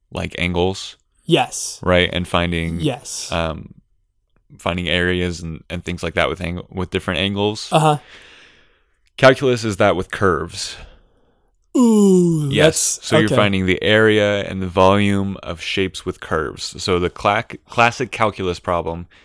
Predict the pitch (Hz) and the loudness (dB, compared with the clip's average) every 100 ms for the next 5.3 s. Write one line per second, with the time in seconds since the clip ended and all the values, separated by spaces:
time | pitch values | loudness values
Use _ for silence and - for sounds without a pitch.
0 | _ - 92 98 104 104 101 - - 101 | _ -8 -6 -2 -2 -2 -4 -6 -6 -4
1 | 101 95 104 101 104 - 85 - _ _ | -4 -4 -2 -2 -2 -2 -2 -4 _ _
2 | - 90 92 - 90 92 85 85 82 - | -4 -4 -2 -2 -2 0 -2 -2 -6 -8
3 | - _ _ - _ _ - - 95 92 | -18 _ _ -20 _ _ -20 -8 -6 -4
4 | 90 98 87 78 87 - 95 95 92 101 | -4 -4 -6 -4 -4 -4 -6 -4 -4 -4
5 | 110 143 123 | -2 -2 -4